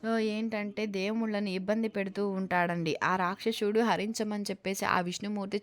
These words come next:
చాలా కాలం పోరాడతారు. అయితే అలా చేసి అలసిపోయి ఏంటంటే ఆ తర్వాత ఒక గుహలో విశ్రాంతి తీసుకుంటూ ఉన్నప్పుడు అవకాశం, ఆ ఒక్క సమయంలో ఆ శ్రీ మహావిష్ణువు శరీరం నుంచి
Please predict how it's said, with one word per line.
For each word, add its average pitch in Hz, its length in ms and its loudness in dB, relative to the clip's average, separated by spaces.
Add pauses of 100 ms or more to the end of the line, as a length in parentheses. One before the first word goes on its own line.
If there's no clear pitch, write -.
చాలా 202 280 2
కాలం 202 380 0
పోరాడతారు. 185 600 -4 (320)
అయితే 226 320 2
అలా 214 200 4
చేసి 208 360 -2
అలసిపోయి 214 600 0
ఏంటంటే 208 680 0 (320)
ఆ 185 180 6
తర్వాత 214 640 0 (260)
ఒక 196 100 -2
గుహలో 208 500 0
విశ్రాంతి 240 540 0
తీసుకుంటూ 202 600 -2
ఉన్నప్పుడు 190 600 -4
అవకాశం, 220 760 -2 (480)
ఆ 196 140 -4
ఒక్క 202 240 -6
సమయంలో 220 680 -4
ఆ 185 140 -4
శ్రీ 208 220 -4
మహావిష్ణువు 214 720 -2
శరీరం 196 420 -4
నుంచి 196 640 -4